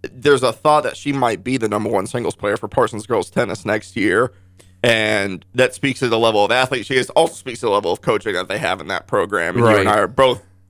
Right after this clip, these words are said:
Speaker 1: great admirers of Posh and Beardmore on what they can do with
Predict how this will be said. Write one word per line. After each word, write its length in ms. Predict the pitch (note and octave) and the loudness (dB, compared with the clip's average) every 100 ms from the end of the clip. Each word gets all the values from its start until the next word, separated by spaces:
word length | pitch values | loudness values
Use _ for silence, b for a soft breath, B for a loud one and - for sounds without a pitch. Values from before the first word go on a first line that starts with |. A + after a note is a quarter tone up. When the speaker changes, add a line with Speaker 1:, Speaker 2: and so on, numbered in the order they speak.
| - | -2
Speaker 1:
great 280 | D#3 D3 A#2+ | 2 2 2
admirers 680 | A#2 A#2+ A2+ G2+ G2+ G2+ G#2 | 4 4 4 0 -2 -2 0
of 220 | G2 G2 b b b - | 0 -2 b b b 0
Posh 280 | C#3+ A#2 - | 2 2 -2
and 140 | A2 | -2
Beardmore 540 | A#2 A2 G#2 G2 F#2+ - b b - | 0 0 0 0 -2 -4 b b 0
on 300 | G#2+ G2+ G2+ | 2 2 0
what 180 | A#2+ A2+ | 0 0
they 100 | A2 | -2
can 200 | F#2+ G#2 | -4 -6
do 280 | A2+ G#2+ G#2 | -2 0 2
with 340 | G#2 G#2 - | 2 0 -2